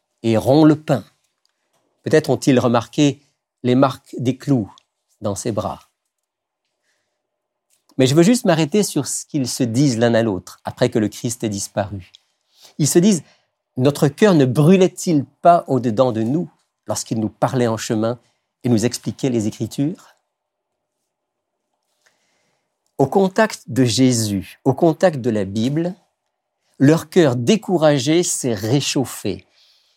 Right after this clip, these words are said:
et s'est mis à brûler d'un feu nouveau, du feu de la foi, du feu de l'espoir, de l'espérance. C'est le feu de la présence d'un Messie ressuscité,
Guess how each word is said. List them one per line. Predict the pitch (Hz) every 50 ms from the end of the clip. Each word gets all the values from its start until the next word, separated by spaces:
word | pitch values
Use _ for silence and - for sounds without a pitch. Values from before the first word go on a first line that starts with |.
| _ _ _ _ _ _ -
et | 151 151
s'est | - - 208 220
mis | 226 220 202 165
à | 143
brûler | 139 123 139 143 143 202 214 214 233 240 233
d'un | 190 147 151 143 139
feu | - - - - 185 185 175
nouveau, | 151 143 139 135 127 110 104 117 113 104 - - - - _ _ _ _ _ _
du | 127 117 151 143
feu | - - - 220
de | 190 139
la | 123 120 104
foi, | - - - - - - - - 143 131 117 110
du | 104 117 113
feu | - - - 185
de | 139 123
l'espoir, | 110 113 113 - - - - _ _ - 139 147 143 135 123 110 110
de | 107 107
l'espérance. | 120 156 156 - - - 147 135 - 113 92 92 - - - - - - - _ _ _ _ _ _ _ _ _ _ _ _ _ _ _ _ _ _ _ _ _ _ _ _ _ _ _
C'est | - - 143
le | 127 127
feu | 127 - - - 170 175 185 180
de | 143
la | 131 -
présence | - - - 170 139 147 151 143 151 147 143 - -
d'un | - 117 120 117
Messie | 120 120 127 127 156 - - - - 123 123 127 123 - _ _ _ _ _ _ _
ressuscité, | - - 139 135 - - 120 104 - - 107 - - 113 90